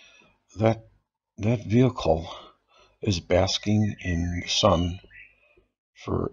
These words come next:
at least fifty-four minutes. And obviously, I'm assuming it's probably up to at least seventy, seventy-five minutes. And that's the reason why they cut the feed every hour.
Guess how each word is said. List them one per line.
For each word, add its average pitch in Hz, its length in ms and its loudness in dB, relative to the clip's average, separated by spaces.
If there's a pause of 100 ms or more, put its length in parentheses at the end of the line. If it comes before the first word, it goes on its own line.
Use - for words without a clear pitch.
at 87 80 -4
least 160 340 2
fifty-four - 600 -6
minutes. - 760 -8 (100)
And 80 380 -6 (920)
obviously, 78 600 -4 (1200)
I'm 78 160 -4
assuming 78 640 -2
it's 78 180 -8
probably 80 320 0
up - 140 -8
to - 120 -8
at 67 80 -8
least 76 220 -4
seventy, 73 400 -6
seventy-five 76 680 -6
minutes. - 680 -6 (1600)
And 78 140 -6
that's 80 220 -4
the - 100 -4
reason 76 300 -4
why 71 380 -10 (280)
they 85 80 -8
cut - 300 -12
the 87 80 -6
feed 73 300 -8
every 71 260 -6
hour. - 360 -12